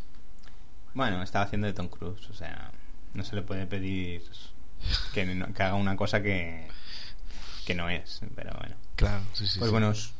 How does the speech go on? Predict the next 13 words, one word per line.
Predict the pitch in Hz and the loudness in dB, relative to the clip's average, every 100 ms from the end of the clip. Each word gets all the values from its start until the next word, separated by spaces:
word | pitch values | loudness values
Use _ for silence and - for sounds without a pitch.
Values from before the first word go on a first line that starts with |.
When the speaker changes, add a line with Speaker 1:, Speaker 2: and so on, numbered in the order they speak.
| - - - | -6 -4 0
Speaker 1:
podría | 113 113 | 2 4
sustituir, | 123 123 117 120 123 127 127 - | 2 2 2 2 2 2 0 2
eh, | 107 101 98 98 | 2 2 2 0
como | 101 101 101 | 2 2 2
te | 101 | 0
comentaba, | 104 101 113 120 127 151 - | 0 2 2 4 2 0 -2
a | 98 92 90 90 90 - | 0 0 -2 -2 -4 -2
Tom | 110 107 | 0 0
Cruise | 123 127 | 0 2
en | 110 98 | 2 2
Misión | 98 113 | 2 2
Imposible, | 107 101 104 120 110 - | 2 2 0 2 2 0
Speaker 2:
Sí. | 104 101 135 | 0 2 2